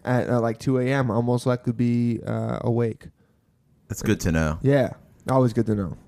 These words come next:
Speaker 1: All the ladies out there. Fuck, no, it's not gonna work. Um,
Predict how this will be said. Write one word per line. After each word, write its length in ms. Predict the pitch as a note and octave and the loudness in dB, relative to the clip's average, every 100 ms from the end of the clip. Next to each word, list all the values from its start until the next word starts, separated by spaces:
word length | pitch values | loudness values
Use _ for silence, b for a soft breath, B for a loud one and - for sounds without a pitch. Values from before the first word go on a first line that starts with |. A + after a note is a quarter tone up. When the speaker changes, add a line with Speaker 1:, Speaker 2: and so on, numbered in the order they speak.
| _ _ b b b - | _ _ b b b -4
Speaker 1:
All 140 | - | -2
the 80 | A2+ | 0
ladies 320 | A#2+ A2+ A#2 | 0 0 0
out 160 | - - | -2 -2
there. 320 | - - C#3 - _ _ - | -2 -2 -4 -10 _ _ -20
Fuck, 320 | - - - - - | -20 -20 -20 -16 -12
no, 120 | - | -12
it's 160 | - - | -12 -16
not 100 | - | -10
gonna 180 | - - | -8 -6
work. 240 | - - - b b b b b b b | -8 -10 -20 b b b b b b b
Um, 400 | D3 D3 D2 D3 | 2 2 2 -2